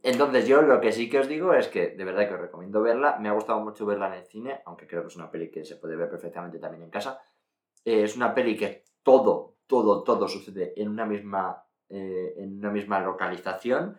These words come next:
O sea, s-, sucede prácticamente entre cuatro paredes y no sale de ahí en ningún momento. De hecho, sucede dentro de una casa, vaya, no voy a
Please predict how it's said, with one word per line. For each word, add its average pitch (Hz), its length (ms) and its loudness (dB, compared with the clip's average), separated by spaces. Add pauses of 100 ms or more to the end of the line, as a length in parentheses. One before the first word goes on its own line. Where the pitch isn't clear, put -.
(500)
O 98 80 -10
sea, 92 120 -4
s-, - 200 -8
sucede 95 720 0 (140)
prácticamente 101 500 0
entre 85 300 -10
cuatro 113 340 4
paredes 123 520 2
y 107 160 -4
no 104 200 0
sale 101 260 -4
de 98 80 -4
ahí 95 140 -4
en 92 140 -12
ningún 95 260 -14
momento. 123 360 -4
De 110 100 2
hecho, 85 320 -10 (160)
sucede 87 420 -6
dentro 82 220 -10
de 82 60 -8
una 82 140 -12
casa, 110 220 -10
vaya, 104 280 -8 (100)
no 87 280 -16
voy 85 240 -12
a 85 360 -20